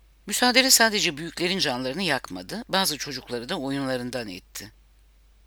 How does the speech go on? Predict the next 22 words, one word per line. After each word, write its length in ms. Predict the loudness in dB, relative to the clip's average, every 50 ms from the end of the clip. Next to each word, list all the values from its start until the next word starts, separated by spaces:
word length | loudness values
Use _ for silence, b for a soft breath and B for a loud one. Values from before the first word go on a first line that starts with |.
| _ 0
Prens 260 | 2 4 6 6 4 4
Abdülmünim'in 640 | 0 -2 -2 -2 -2 0 0 0 0 -2 -2 -2 -2
evine 300 | -2 -4 -4 -4 -6 -4
gelen 280 | -4 -4 -4 -4 -4 -4
müsaadele 460 | -4 -2 0 0 0 0 -2 -2 -2
memurları, 600 | -2 -2 -4 -6 -8 -8 -8 -8 -8 -8 -8 -10 -10 -14 -18 _
prense 520 | 2 4 4 6 6 4 4 2 0 0 -4
ve 220 | -6 -6 -6 -8 -6
karısı 360 | -6 -2 2 4 4 4 4
Neslişah'a 560 | 0 0 -2 0 2 2 2 2 2 0 2
ait 300 | 0 0 0 -2 -4 -2
eşyaların 580 | 0 0 2 2 0 -2 -4 -6 -6 -6 -8 -2 0
ve 100 | 0 2
teker 340 | 2 2 4 6 6 6
teker 300 | 6 4 0 2 0 0
tartıp 400 | 0 0 -2 -2 -4 -6 -8 -4
deftere 360 | -4 -4 -2 -2 -2 0 2 2
yazdıkları 680 | 2 2 0 -2 -6 -8 -6 -4 -4 -2 -2 -4 -4 -4 -6
bakır 240 | -6 -4 -4 -2 0
tencerelerin 680 | 2 2 2 4 4 2 2 0 -2 -4 -4 -6 -6 -6
yanı 260 | -6 -8 -6 -2 0
sıra 300 | 0 0 2 -2 -4